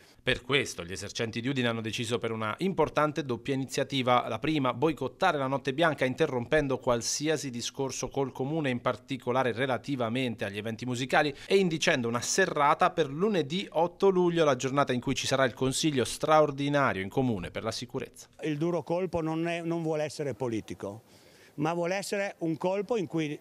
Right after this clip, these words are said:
Speaker 2: in cui il comune, come sempre ha fatto, perché bisogna dire la verità, noi siamo seduti insieme, come hanno, ho, ho saputo che hanno detto, noi ai tavoli ci hanno sempre chiamati, però poi su un, un problema così grave si sono scordati di chiamarci, cioè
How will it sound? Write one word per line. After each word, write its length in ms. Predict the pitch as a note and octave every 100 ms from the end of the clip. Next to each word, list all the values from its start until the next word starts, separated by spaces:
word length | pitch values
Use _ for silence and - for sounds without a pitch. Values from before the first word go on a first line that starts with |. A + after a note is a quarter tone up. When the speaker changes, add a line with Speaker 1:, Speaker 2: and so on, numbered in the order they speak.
| -
Speaker 2:
in 160 | D#3
cui 340 | B2 G3 D#3 B2 - - -
il 160 | E3+
comune, 560 | - F#3+ A#3 C4+ C4 A#3 _ _ _ _ _
come 240 | - E3 C#3+
sempre 320 | - A#2+ A#2+
ha 60 | G2
fatto, 360 | D#2+ - F#3
perché 220 | - A#2+
bisogna 260 | A2 G#2+ A2
dire 160 | B2 A#2
la 80 |
verità, 400 | A2 G#2 G2 A#2 B3
noi 200 | E3 D3+
siamo 260 | D#3+ D3+
seduti 320 | A2+ D3 D3+ C3+
insieme, 340 | - D3 A#2
come 180 | F3+ G3+
hanno, 160 | D#3+
ho, 320 | C3 A#2 C3+ A#2 C3+
ho 80 |
saputo 440 | C3+ D3 F3+ F3 C#3+
che 120 | C#3
hanno 160 | C#3+ C3
detto, 320 | A2 - C3 - - -
noi 160 | A3
ai 160 | E3+ -
tavoli 360 | F3+ D#3+ F3+
ci 80 | F3+
hanno 120 | D#3
sempre 360 | B2+ A#3 B3 A#2
chiamati, 480 | C3 A#2+ G2+ - A#2+ - - -
però 200 | B3+ C4
poi 200 | B3 E3
su 140 | E3+
un, 180 | D#3+ G3 C4 - - - - -
un 200 | D3+ F3
problema 440 | - F3 A3 F#3 -
così 240 | G3 A3
grave 480 | G#3 F#3+ F#3+ A3+ A#3 - - - -
si 200 | - G3
sono 340 | B3 A3+ F3+
scordati 720 | - - A3+ G3+ F3 C#3+ A#2+ G#3+
di 100 | D3+
chiamarci, 640 | D3+ E3 G#3+ A#2+ - G#2+
cioè 240 | - C3